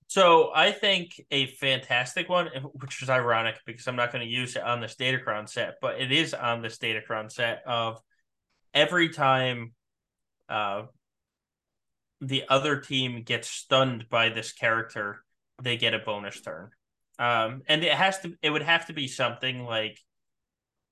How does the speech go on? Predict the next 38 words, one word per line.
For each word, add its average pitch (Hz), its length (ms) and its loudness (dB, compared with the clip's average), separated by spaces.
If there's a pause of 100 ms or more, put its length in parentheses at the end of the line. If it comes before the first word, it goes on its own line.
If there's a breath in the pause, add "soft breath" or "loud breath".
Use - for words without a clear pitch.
(320)
the, 117 580 2
the 113 300 -2
stun 143 520 2
was, 117 320 -4 (300)
you 123 180 -4
know, 107 140 2
a 104 40 -4
fifty 185 360 0
percent 139 380 0
chance 123 440 0
on 123 100 2
their 117 120 -2
basic 113 460 -8
or 117 60 -12
something 147 380 0
like 113 160 0
that. - 220 -2
You 127 60 -4
know, 131 140 4
you 143 120 4
couldn't 202 200 2
make 147 220 4
it 131 100 -4
where 123 160 -2
they're 117 160 -4
stunning 127 380 -2
somebody 113 400 -4
every 113 220 -6
turn, 104 300 -6
but 110 120 -8
I 135 40 0
think 151 280 2 (1120)
that 147 380 4
is 139 160 -4
one 139 140 -2
of 131 120 -2
the 123 160 -4
less 123 380 -2